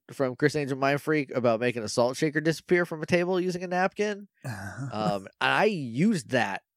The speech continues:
Speaker 1: several times, and it blew people's minds. And, and you wanna talk about the crowd going wild? Do some close-up magic.
Speaker 2: <laughs>
Speaker 1: But then,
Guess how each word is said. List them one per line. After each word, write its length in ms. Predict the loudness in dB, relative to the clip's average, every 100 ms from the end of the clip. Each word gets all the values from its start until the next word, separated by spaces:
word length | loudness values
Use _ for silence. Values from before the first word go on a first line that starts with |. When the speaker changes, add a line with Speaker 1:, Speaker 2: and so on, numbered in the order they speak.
| _ -12
Speaker 1:
several 500 | 0 4 4 2 0
times, 540 | 0 -2 -2 -8 -8
and 100 | -2
it 140 | -2
blew 300 | 0 2 4
people's 420 | 4 0 -2 -6 -8
minds. 600 | -12 -2 0 0 -6 -4
And, 240 | -4 -6 -4
and 260 | -4 -4 -14
you 360 | -18 -6 2
wanna 140 | 4 6
talk 120 | 4
about 140 | 4
the 80 | 0
crowd 360 | 4 6 6 6
going 280 | 4 6 4
wild? 500 | 6 4 2 -2 2
Do 160 | 4
some 220 | 4 2
close-up 400 | 2 4 4 4 4
magic. 500 | 4 4 4 4 0
Speaker 2:
<laughs> 560 | 0 0 -2 -4 -2 -2 -4 -4 -12 -12 -16 -16 _ _ _ _ _
Speaker 1:
But 140 | 0 4
then, 480 | 4 4 2 -2